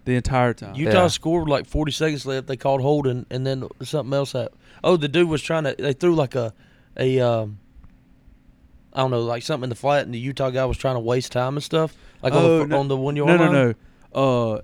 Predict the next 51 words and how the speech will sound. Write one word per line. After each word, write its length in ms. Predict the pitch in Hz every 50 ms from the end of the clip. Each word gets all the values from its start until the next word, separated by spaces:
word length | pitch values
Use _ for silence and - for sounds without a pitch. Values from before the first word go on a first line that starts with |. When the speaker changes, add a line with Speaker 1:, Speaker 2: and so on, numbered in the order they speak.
| - -
Speaker 1:
so 260 | - - - 160 143
this 200 | 143 170 175 -
is 60 | 180 160
when 120 | 165 160
they're 120 | 143 131 127
going 220 | 127 139 139 135
in 100 | 131 123
to 80 | 117 104
score. 680 | - - - - - 143 143 135 123 113 110 107 107 110 - -
They, 200 | 120 127 117 - -
they're, 140 | 127 127
like, 200 | 131 131 135 127
a 60 | 135 117
minute 220 | 120 131 131 110
left. 180 | 131 127 120 -
They, 140 | 135 139
they 240 | 135 - - 143 147
changed 320 | - - 240 262 247 - -
quarterbacks 460 | - 170 180 160 131 127 120 120 -
to 100 | - -
the 120 | 117 123 113
Nate 260 | 120 139 139 101 95
Johnson. 500 | 120 120 120 117 113 - 87 92 107 - _ _ _ _ -
Speaker 2:
Is 80 | 120
that 80 | 135 143
the 60 | 135
black 220 | 123 127 131 143
guy? 180 | 143 156 156 147 - _
Speaker 1:
Yeah, 160 | - 127 127 117
and 140 | 113 117
just 200 | 123 135 - -
finally 280 | - 151 147 151 143 135
start 240 | - - 147 135 98 76
running 380 | 110 117 127 127 131 123 117
it 160 | 113 104 95
down 200 | 113 123 120 117
their 100 | 107 104
throat 340 | 98 - 139 123 117 110 -
'cause 140 | - 120 113
they 100 | 113 113
can't 320 | - - 127 110 104 90
throw. 320 | - 120 117 117 110 107 104 - _ _ _ - - - - - - -
Um, 580 | 120 127 123 117 110 107 104 101 101 101 - - - - - - - - - -
but 240 | 135 135 135 123 113 - - - - - - -
anyways, 520 | 135 147 151 139 127 120 117 117 117 - - - - - - -
they 120 | - 147 165
had, 280 | 170 165 151 - -
uh, 300 | - 123 120 117 113 107 98
one 220 | - 131 170 190
of 80 | 202 175
the 300 | 156 131 117 107 104